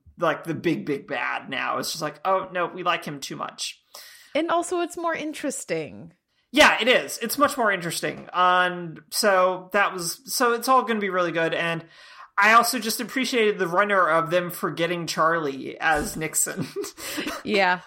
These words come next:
Speaker 2: no, like, and, and just going straight up Home Alone with the
Speaker 1: Mm-hmm.
Speaker 2: performance in those moments. <laughs> Yeah.
Speaker 1: Yes.
Speaker 2: Yeah.
Speaker 1: That's what that was. Thank you. It was like, I knew that there was a reference there and I just couldn't place it, but that's exactly what it was.
Speaker 2: Mm-hmm. Good times. Good times.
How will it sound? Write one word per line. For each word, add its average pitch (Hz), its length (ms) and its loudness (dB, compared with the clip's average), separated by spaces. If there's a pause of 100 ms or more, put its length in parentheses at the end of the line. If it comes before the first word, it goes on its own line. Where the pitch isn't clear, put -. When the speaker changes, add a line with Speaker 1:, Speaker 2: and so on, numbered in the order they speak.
(100)
Speaker 2:
no, 196 260 2
like, 226 180 4
and, 247 160 2
and 269 120 4
just 285 120 2
going 269 280 6
straight 233 420 2
up 208 140 4
Home 196 200 2
Alone 170 560 0
with 180 240 0
the 180 260 0
Speaker 1:
Mm-hmm. - 60 -8
Speaker 2:
performance 202 600 2
in 196 60 0
those 196 200 2
moments. 196 680 0 (200)
<laughs> - 60 -10
Yeah. 285 120 -10
Speaker 1:
Yes. - 460 2 (220)
Speaker 2:
Yeah. - 240 -6 (220)
Speaker 1:
That's 247 320 4
what 233 120 0
that 190 200 4
was. 160 260 2
Thank 175 280 -12
you. 160 160 2
It 165 40 -2
was 165 140 -2
like, 185 260 -2
I 202 60 -2
knew 208 240 2
that 208 60 -4
there 202 140 2
was 185 120 0
a 190 60 0
reference 185 400 0
there 151 240 2
and 156 80 -2
I 160 40 -4
just 151 180 -8
couldn't 160 160 -4
place 160 220 -4
it, 151 60 -12
but 135 100 -8
that's 147 180 -6
exactly 143 400 -4
what 139 120 -4
it 117 80 -10
was. - 320 -14
Speaker 2:
Mm-hmm. 190 320 -2 (300)
Good 262 160 2
times. - 480 -6
Good 277 160 -4
times. 151 160 -8